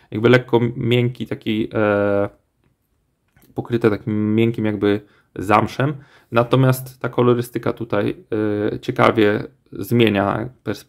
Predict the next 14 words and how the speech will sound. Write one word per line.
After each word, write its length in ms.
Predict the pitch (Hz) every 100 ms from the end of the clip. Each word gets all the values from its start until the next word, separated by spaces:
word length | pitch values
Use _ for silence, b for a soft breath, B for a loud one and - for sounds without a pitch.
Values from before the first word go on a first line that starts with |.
| -
pers-, 160 | 104
pers-, 280 | - 110 104
perspektywę. 640 | - 107 - 110 - 98 - b b b b b b -
E, 720 | 104 107 110 110 110 110 127 - _ _ _ _ _ _ _ -
będę 220 | 147 135
zbierał 320 | 127 120 117
kolejne 500 | 113 107 98 104 123 - _
części. 520 | - 101 92 - 110 _ b b b b b
Natomiast 480 | 131 131 147 147 139
z 20 |
tej 140 | 165
strony 360 | 160 - 143 143
mamy 260 | 135 127 127
jeszcze 480 | 123 123 127 113